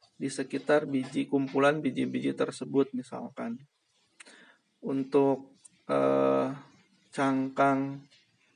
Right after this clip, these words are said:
siput bisa dideskripsikan dari lingkaran kecil, terus membesar sampai membentuk bentuk, eh,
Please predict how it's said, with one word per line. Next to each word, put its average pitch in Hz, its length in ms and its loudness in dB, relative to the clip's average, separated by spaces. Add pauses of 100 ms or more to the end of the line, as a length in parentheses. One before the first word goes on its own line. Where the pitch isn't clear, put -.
(120)
siput 170 560 0 (1800)
bisa 147 480 2
dideskripsikan 139 1300 0 (2000)
dari 143 800 2 (560)
lingkaran 139 640 0
kecil, 170 640 2 (720)
terus 160 320 0
membesar 147 880 2
sampai 143 480 0
membentuk 147 800 2 (420)
bentuk, 143 540 0 (400)
eh, 135 640 -2